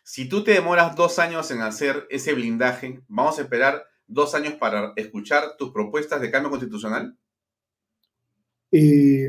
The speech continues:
Speaker 2: bueno, te las estoy contando ahora también, ¿no?
Speaker 1: <laughs>
Speaker 2: Solo
Speaker 1: No, de acuerdo. Ya.
Speaker 2: <laughs> Ya,
Speaker 1: Yo,
Speaker 2: ya,
Speaker 1: yo
Speaker 2: ya,
Speaker 1: voy a
Speaker 2: ya.
Speaker 1: hacer, voy a hacer una promesa también. Voy a tratar de,
Speaker 2: Ya.
Speaker 1: de conseguirlas antes contigo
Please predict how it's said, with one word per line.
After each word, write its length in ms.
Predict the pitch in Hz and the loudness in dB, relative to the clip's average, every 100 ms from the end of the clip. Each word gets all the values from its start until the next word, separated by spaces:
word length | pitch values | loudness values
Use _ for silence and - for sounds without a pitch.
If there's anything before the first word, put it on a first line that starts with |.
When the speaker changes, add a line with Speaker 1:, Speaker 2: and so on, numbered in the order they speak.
| 135 | 4
Speaker 2:
bueno, 280 | 160 185 - | 6 6 4
te 100 | 156 | -2
las 160 | 151 - | -2 -2
estoy 180 | - 180 | 0 2
contando 380 | 180 180 180 | 2 2 0
ahora 280 | 165 190 170 | -2 -4 -6
también, 320 | 131 131 - 131 _ _ _ _ _ _ | -8 -16 -20 _ _ _ _ _ _ _
¿no? 220 | 139 139 | -2 0
Speaker 1:
<laughs> 400 | 214 - 185 - | 0 4 2 4
Speaker 2:
Solo 240 | 196 208 226 - | 8 8 8 4
Speaker 1:
No, 200 | 190 - | 2 4
de 80 | 190 | 6
acuerdo. 440 | 226 - - - - 202 202 - - - | 6 4 2 -6 -8 -8 -8 -10 -10 2
Ya. 280 | - 320 302 | 4 4 2
Speaker 2:
<laughs> 40 | 285 320 - 415 226 | 6 4 6 6 8
Ya, 140 | 214 | 8
Speaker 1:
Yo, 60 | 226 | 6
Speaker 2:
ya, 0 | |
Speaker 1:
yo 80 | 220 | 6
Speaker 2:
ya, 60 | 196 | 8
Speaker 1:
voy 100 | 220 | 10
a 20 | |
Speaker 2:
ya. 80 | 220 | 10
Speaker 1:
hacer, 360 | 202 214 220 - | 8 8 6 6
voy 120 | 190 | 8
a 40 | |
hacer 200 | 202 208 | 8 8
una 180 | 214 220 | 6 8
promesa 580 | 220 196 226 185 117 95 | 6 4 4 2 0 -2
también. 340 | 127 139 143 131 | -2 0 0 2
Voy 100 | 196 | 4
a 80 | |
tratar 320 | 208 165 185 208 | 4 4 4 4
de, 240 | 190 185 | 2 2
Speaker 2:
Ya. 120 | 185 165 | 0 2
Speaker 1:
de 140 | 127 | 0
conseguirlas 640 | 127 135 139 185 190 185 - | -2 -2 0 2 4 4 4
antes 320 | 202 208 190 | 4 4 0
contigo 560 | 147 135 156 170 277 | -2 0 0 0 -2